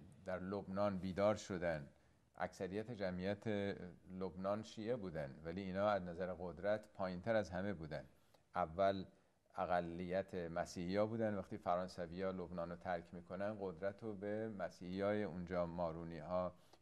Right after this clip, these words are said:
میسپرن که رئیس جمهور باید از اونا باشه. گروه دوم به اصطلاح از نظر اقلیت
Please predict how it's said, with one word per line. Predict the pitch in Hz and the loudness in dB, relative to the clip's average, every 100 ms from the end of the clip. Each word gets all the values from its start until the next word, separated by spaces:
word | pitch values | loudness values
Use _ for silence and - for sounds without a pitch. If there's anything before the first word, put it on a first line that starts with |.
| - | -14
میسپرن | 98 - 107 104 101 | -14 -4 0 0 -2
که | 95 98 | -4 0
رئیس | 92 85 | 0 -2
جمهور | - 87 101 | -6 -6 -2
باید | 95 101 | 2 4
از | 98 85 | 4 2
اونا | 90 87 | 0 -2
باشه. | 76 71 - - - - _ _ _ | -2 -8 -14 -16 -20 -20 _ _ _
گروه | 90 104 113 | -4 -2 0
دوم | 98 92 98 107 | 0 0 0 0
به | 104 | -2
اصطلاح | - 92 95 | -4 2 2
از | 95 | 4
نظر | 92 85 90 90 87 - - | 0 0 0 0 0 -4 -8
اقلیت | 90 80 - 85 82 92 95 | -6 -6 -8 -8 -2 2 2